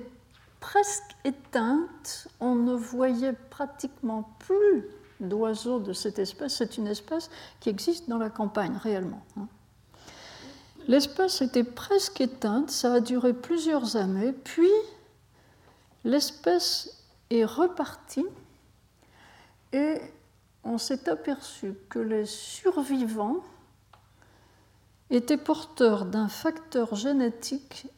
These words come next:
de résistance à cette fameuse bactérie. Magnifique exemple de sélection darwinienne. Dans cette population d'oiseaux,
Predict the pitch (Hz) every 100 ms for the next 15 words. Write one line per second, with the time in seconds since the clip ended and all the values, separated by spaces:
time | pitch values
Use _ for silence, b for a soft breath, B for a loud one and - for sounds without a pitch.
0 | 254 185 220 202 - 294 269 254 - -
1 | 214 240 - - - 214 - 220 - 226
2 | 214 262 226 226 220 - 202 - - _
3 | - _ _ _ _ _ - _ B B
4 | B B B _ _ _ _ _ _ -
5 | 196 214 311 302 294 277 - 311 294 214
6 | 190 - 208 226 - - - b b 196
7 | 214 - 226 208 - - 233 233 214 208
8 | 202 190 160 - - - _ _ _ _
9 | _ _ _ _ _ _ _ B B B
10 | B B B - 185 302 302 311 - -
11 | 269 - 269 247 233 - 220 190 185 180
12 | 180 220 269 339